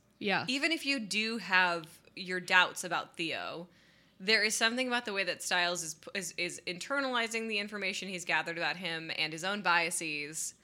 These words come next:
Speaker 2: which are correct, obviously, 'cause Stiles is a smart cookie. But again, his sort of, um, uh, like, performance of his feelings is making people feel like there's something, like, he's not connecting to life in the way that he should be.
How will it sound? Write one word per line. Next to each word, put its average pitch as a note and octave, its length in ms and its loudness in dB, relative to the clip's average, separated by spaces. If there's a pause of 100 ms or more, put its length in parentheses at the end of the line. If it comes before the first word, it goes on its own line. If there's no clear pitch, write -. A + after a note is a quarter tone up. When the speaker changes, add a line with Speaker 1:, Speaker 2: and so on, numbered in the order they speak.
(160)
Speaker 2:
which D4 200 0
are C#4 100 8
correct, A#3+ 600 4
obviously, F#3 440 2
'cause F#3 160 -8
Stiles F#3+ 280 2
is F#3 100 -4
a - 20 -4
smart - 280 -4
cookie. F3+ 320 -4
But D#3+ 180 -4
again, F#3 440 0 (340)
his G3 240 -4
sort A3 320 0
of, F#3+ 300 0
um, D#3+ 520 0 (460)
uh, C#3+ 380 -4 (180)
like, F#3 160 -8
performance G3 760 -2
of F3+ 140 -4
his E3+ 200 -8
feelings E3 580 -6
is F#3 200 -2
making F#3+ 340 -4
people F#3 300 -10
feel F3+ 280 -4
like E3 240 -6
there's E3 200 -4
something, F#3+ 460 -4
like, E3+ 120 -8
he's G3+ 280 -6
not F#3+ 260 -2
connecting E3+ 640 -8 (400)
to F3 320 -2
life D#3 420 -6
in E3+ 100 -10
the E3+ 80 -6
way D#3 140 -6
that - 140 -10
he E3+ 120 -8
should - 260 -8
be. - 300 -10